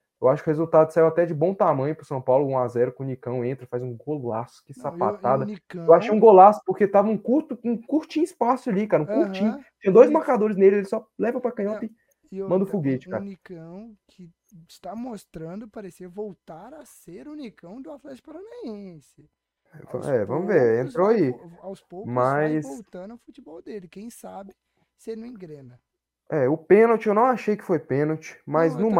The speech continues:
Speaker 1: mais,
Speaker 2: achei não.
Speaker 1: o João Ricardo defendeu e defendeu o rebote, foi muito bem. Eu achei que a partida foi, tipo, muito ruim mesmo, uma partida chata, mas o São Paulo conseguiu essa vantagem aí que foi curta, convenhamos, curta.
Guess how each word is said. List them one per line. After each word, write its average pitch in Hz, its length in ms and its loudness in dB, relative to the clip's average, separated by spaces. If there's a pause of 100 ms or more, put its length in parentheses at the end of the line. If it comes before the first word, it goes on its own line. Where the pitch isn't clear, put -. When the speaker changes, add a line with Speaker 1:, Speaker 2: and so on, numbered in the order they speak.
Speaker 1:
mais, 127 240 0
Speaker 2:
achei - 120 -16
não. 160 280 -20 (460)
Speaker 1:
o - 100 -8
João 175 140 -4
Ricardo 156 340 2 (140)
defendeu 160 640 -2
e - 20 0
defendeu 156 320 -4
o 160 40 -6
rebote, 143 420 -2
foi 147 120 -8
muito 160 240 -8
bem. 143 260 -6 (440)
Eu - 180 0
achei 190 280 -2
que 190 60 -2
a 185 40 -4
partida 165 420 -2
foi, 165 180 -6
tipo, - 180 -14
muito 175 320 -8
ruim 156 240 -4
mesmo, 135 360 -6 (220)
uma 123 140 -12
partida 139 340 -8
chata, 151 580 -2 (560)
mas 135 280 -4
o 160 60 -10
São 160 180 -4
Paulo 160 240 4
conseguiu 170 320 -4
essa 165 160 -4
vantagem 151 600 -2
aí 147 100 -6
que 165 140 -12
foi 160 260 -6
curta, 160 580 -2 (540)
convenhamos, 131 440 -8
curta. 151 400 -2